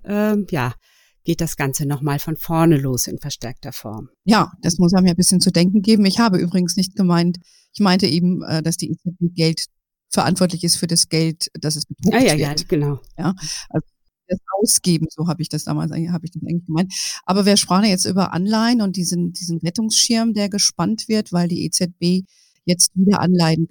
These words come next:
Speaker 2: kauft, um einfach die Wirtschaft zu, zu stabilisieren. Vielleicht nochmal ganz kurz für alle, was man unter Anleihen versteht, wer sowas begeben kann.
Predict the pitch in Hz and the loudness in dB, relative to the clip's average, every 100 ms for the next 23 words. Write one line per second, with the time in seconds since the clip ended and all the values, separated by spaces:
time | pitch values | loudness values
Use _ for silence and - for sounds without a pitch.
0 | - 151 185 277 - - 175 160 165 180 | -4 -2 0 -2 -6 -4 -2 -2 -4 -2
1 | 180 - 165 165 - 180 - - 165 - | -4 -4 -4 -4 -6 -8 -10 -6 -6 -6
2 | - 175 165 156 160 - 185 226 _ _ | -8 -6 -4 -4 -8 -2 0 -2 _ _
3 | _ _ - 185 180 185 175 175 - 202 | _ _ -2 0 2 2 2 0 -2 -4
4 | - - - - 185 - - 226 285 262 | 2 2 2 -2 -2 0 2 2 2 0
5 | - - - 196 - 190 180 185 175 175 | -4 -8 -2 -2 0 -2 0 0 0 0
6 | 170 170 170 196 214 247 381 226 202 180 | 0 -2 -2 0 -2 -4 -6 -6 -6 -6
7 | 180 - 180 160 165 208 254 - 269 | -6 -6 -6 -4 -2 0 -2 0 0